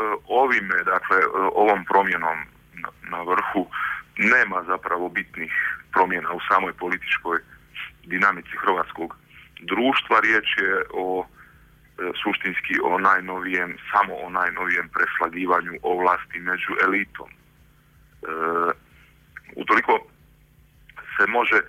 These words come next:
pričati, e, dakle, e, ograničeno na to, može se pričati o tome hoće li ova pobjeda, e, na predsjedničkim izborima, hoće li pobjeda Kolinde Grabar-Kitarović pomoći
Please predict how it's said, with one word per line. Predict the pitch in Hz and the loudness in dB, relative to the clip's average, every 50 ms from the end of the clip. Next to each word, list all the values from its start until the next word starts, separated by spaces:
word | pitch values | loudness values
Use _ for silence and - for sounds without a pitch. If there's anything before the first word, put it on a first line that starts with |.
| - - - - - _ - | -4 -16 -20 -20 -20 _ -2
pričati, | 107 113 117 - - 107 - - - 101 92 | 0 0 0 2 2 0 0 0 -2 -4 -4
e, | 90 - - 98 98 95 92 - | -4 -6 -8 -6 -4 -4 -4 -2
dakle, | 95 95 92 92 - 90 85 | 0 2 2 2 0 -2 -6
e, | 85 - - _ - 85 85 73 - - 85 85 85 | -6 -8 -14 _ -14 -12 -12 -12 -12 -10 -10 -8 -6
ograničeno | - 90 85 92 95 95 95 90 - - 85 87 87 | -4 -2 0 2 2 2 0 -2 -6 -6 -6 -8 -10
na | 85 85 - | -12 -12 -8
to, | - 110 107 107 | -4 -4 -2 -2
može | 104 101 95 95 90 | -2 -2 -2 -2 -4
se | - | -6
pričati | - - 95 - 87 - 90 | -4 0 0 0 0 0 -2
o | 85 | -2
tome | - 95 95 92 | 0 0 0 -2
hoće | 87 - 101 95 - - 92 | -2 0 0 2 2 2 2
li | 87 90 | 2 2
ova | 87 90 87 85 | 2 2 2 2
pobjeda, | - 92 92 87 87 87 87 87 85 | 2 0 0 0 0 0 0 -2 -2
e, | - - - - - - - - - - - _ - - - 85 82 80 80 80 82 - - - - - | -4 -6 -10 -12 -10 -10 -10 -10 -12 -14 -14 _ -10 -8 -4 -4 -2 -2 0 0 0 0 -2 -6 -6 -4
na | - - | -4 -4
predsjedničkim | - - 92 90 87 - 87 82 87 - - - 85 85 | 0 0 2 0 2 0 -4 -2 -2 -2 -2 -2 -4 -6
izborima, | 85 85 85 85 85 85 87 85 85 85 82 82 82 - | -6 -4 -2 0 0 2 2 2 2 4 4 2 2 0
hoće | 87 - 92 87 | 0 0 0 0
li | 87 - | 0 0
pobjeda | 92 87 92 87 87 87 85 | 0 0 0 2 2 0 0
Kolinde | - - 87 87 92 92 90 90 | 0 -2 -2 -2 -2 0 -2 0
Grabar-Kitarović | 85 90 90 92 90 87 - - 90 - 90 92 92 95 95 95 - - - - - | 2 4 4 4 2 0 -2 -4 -4 0 0 2 2 2 0 -2 -2 -4 -6 -6 -6
pomoći | 90 90 90 90 87 - - - 85 | -6 -6 -6 -4 -2 -2 -2 -2 -2